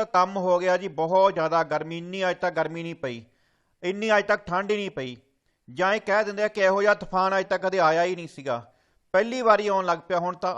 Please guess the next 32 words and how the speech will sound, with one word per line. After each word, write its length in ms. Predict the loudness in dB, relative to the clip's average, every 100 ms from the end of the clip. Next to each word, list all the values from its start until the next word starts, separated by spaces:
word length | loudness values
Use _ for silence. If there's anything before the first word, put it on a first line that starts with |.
| -4
ਅੰਤ 180 | -6 -10
ਹੋਣ 140 | -8
ਵਾਲਾ 220 | -6 -6
ਹੈ। 120 | -8 -16 _ _ _ _ 0
ਪਰੰਤੂ 340 | 0 0 -6 -12 _ _ _ _ _ _ _ _ -8
ਕਿਸਾਨ 400 | -6 0 2 2
ਸਾਥੀਆਂ 360 | 0 -2 -2 -6
ਨੇ 60 | -4
ਬੜੇ 260 | -2 -2
ਸੋਹਣੇ 360 | -4 -6 -4 -4
ਇਹਦੇ 140 | -4
ਜਵਾਬ 320 | -4 -2 -2 -4
ਦਿੱਤੇ, 260 | -8 -6
ਇੱਕ 120 | -6 -6
ਦੋ 120 | -10
ਕਿਸਾਨ 280 | -8 -8 -8
ਵੀਰਾਂ 160 | -10
ਨੂੰ 120 | -12 -10
ਛੱਡ 200 | -10 -8
ਕੇ 160 | -12
ਬਾਕੀ 340 | -6 -8 -8 -10
ਬਹੁਤ 340 | -6 -2 -2
ਸਾਰੇ 160 | -4 -8
ਕਿਸਾਨ 300 | -8 -10 -8
ਨੇ, 180 | -10 -12
ਕਿਸਾਨ 680 | _ _ _ _ -6 -4
ਵੀਰਾਂ 160 | -4 -6
ਨੇ 60 | -6
ਪੋਜ਼ਿਟਿਵ 400 | -6 -6 -6 -8
ਉੱਤਰ 200 | -8 -16
ਦਿੱਤੇ 320 | -14 -12 -8 -8
ਤੇ 260 | -6 -8